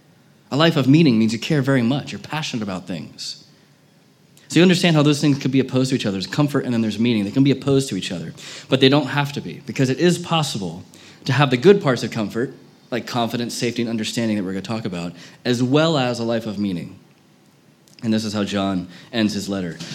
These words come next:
The thing is to not chase after comfort first, which is our default. And often, I mean, so many things are set up for us to be able to easily do that.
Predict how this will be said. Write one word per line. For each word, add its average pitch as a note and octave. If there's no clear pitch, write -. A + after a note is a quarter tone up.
The B2
thing E3
is C3
to -
not D3
chase -
after B2+
comfort B2
first, G2+
which A2
is G#2
our G#2
default. F#2+
And G2+
often, G#2+
I G2
mean, F#2+
so B2
many A2
things A2+
are F#2+
set A2
up -
for -
us G#2
to -
be G2+
able G2+
to G2
easily F2+
do F#2+
that. D2+